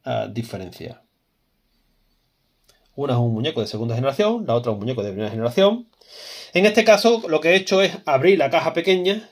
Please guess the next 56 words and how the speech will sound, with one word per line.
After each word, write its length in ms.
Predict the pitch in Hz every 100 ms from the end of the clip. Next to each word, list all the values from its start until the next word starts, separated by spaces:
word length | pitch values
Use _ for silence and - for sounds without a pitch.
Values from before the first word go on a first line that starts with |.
| -
que 160 | 127
la 200 | 123 117
he 40 | 147
abierto 380 | 147 165 - 123
y 60 |
he 40 | 123
sacado 240 | 139 147
la 120 | 107
figura 340 | - 107 117 113
al 100 | 127
completo, 560 | 165 190 190 202 226 - - -
pero 120 | 226
esta 200 | 226 214
caja 200 | 208 202
me 100 | 196
la 60 | 139
voy 100 | 131
a 40 |
quedar, 280 | 110 92 - _ _ _ - -
tal 180 | 120 120
cual, 220 | 120 -
esta 180 | 135 160
no 80 | 123
la 60 |
voy 160 | 104 101
a 40 |
abrir. 360 | 90 98 - _ -
Esta 220 | 127 135
caja 200 | 143 147
es 40 | 139
especialmente 520 | 135 139 131 135 127
bonita, 340 | 127 170 202
me 80 | 160
gusta 240 | 135 135
mucho 400 | 123 147 - 135
cómo 260 | 127 135 120
queda. 360 | 170 190 247 - _ - - - _
De 180 | 151 185
hecho, 240 | 202 233
yo 100 | 208
creo 160 | 202 202
que 80 | 175
las 200 | 131 -
cajas 340 | 175 180 185
grandes, 420 | 180 180 190 196
creo 140 | 190 175
que 100 | 170
prácticamente 500 | 165 - 165 165 175
ninguna 320 | 143 147 165
las 160 | 151 117
estoy 200 | 117 127
abriendo. 460 | 143 190 101 - -
Estoy 200 | 120 135
abriendo 220 | 160 123
las 140 | 113
cajas 380 | - 147 117